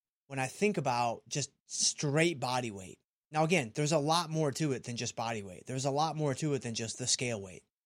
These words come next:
But at the end of the day, the scale weight's a big factor.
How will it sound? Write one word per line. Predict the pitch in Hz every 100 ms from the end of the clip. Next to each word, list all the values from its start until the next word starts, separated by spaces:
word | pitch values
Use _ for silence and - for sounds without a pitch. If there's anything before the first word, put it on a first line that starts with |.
| _
But | 349 339
at | 208 -
the | 190
end | 208 196
of |
the | 170
day, | 175 190 160 135 117 _ _ _ _ -
the | 185
scale | - 196 190
weight's | 165 156
a |
big | 131 131 135 135 107
factor. | 123 113 - 90